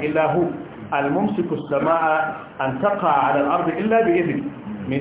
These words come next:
شر عبدك إبليس وجنوده وأتباعه وأشياعه من الجن والإنس. اللهم كل جار من شره. جل ثناؤك وعز جارك ولا إله غيرك." Ha? Har zuwa dai ƙarshen asar nan.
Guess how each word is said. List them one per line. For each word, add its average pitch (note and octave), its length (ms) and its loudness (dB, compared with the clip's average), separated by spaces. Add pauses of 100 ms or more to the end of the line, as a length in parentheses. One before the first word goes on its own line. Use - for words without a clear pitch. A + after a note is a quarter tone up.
شر E3 280 4
عبدك D3 400 0
إبليس C#3+ 540 -2
وجنوده C#3 600 0
وأتباعه C#3 680 0
وأشياعه C#3+ 580 0 (440)
من D3+ 180 2
الجن E3+ 440 0
والإنس. C#3 460 2 (400)
اللهم D3+ 320 0
كل E3 360 2
جار D3+ 260 2
من B2+ 140 2
شره. B2 260 -2 (460)
جل F3+ 180 2 (120)
ثناؤك D3+ 420 2
وعز C3+ 380 2
جارك D#3 460 2 (580)
ولا C#3+ 300 4
إله E3+ 340 2
غيرك." D3 340 2 (1800)
Ha? D#3 340 0
Har F#3 140 2
zuwa G3 140 4
dai F#3+ 120 0
ƙarshen D#3+ 500 0
asar D3 280 0
nan. A#2+ 140 -4